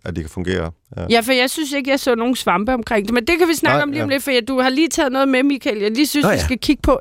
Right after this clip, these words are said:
Speaker 2: inden.
Speaker 1: Jamen, det har jeg, fordi, øh, så, så som du sagde, så har vi jo en konge og en dronning, øh, som er mor og far til, øh,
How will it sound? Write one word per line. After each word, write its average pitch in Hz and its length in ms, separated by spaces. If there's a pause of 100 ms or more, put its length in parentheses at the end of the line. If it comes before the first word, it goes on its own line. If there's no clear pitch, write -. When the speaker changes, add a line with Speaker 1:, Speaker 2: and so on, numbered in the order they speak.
(120)
Speaker 2:
inden. 262 180
Speaker 1:
Jamen, 131 160
det 143 80
har 151 120
jeg, 143 140
fordi, 127 320
øh, 110 340
så, 113 240
så 113 160
som 107 180
du 98 60
sagde, 147 220
så 143 140
har 131 80
vi 123 80
jo 107 120
en 95 80
konge 143 300
og 123 40
en 98 80
dronning, 117 380 (480)
øh, 101 140
som 98 340
er 87 200 (100)
mor 110 220
og 110 60
far 104 260
til, 87 440
øh, 82 280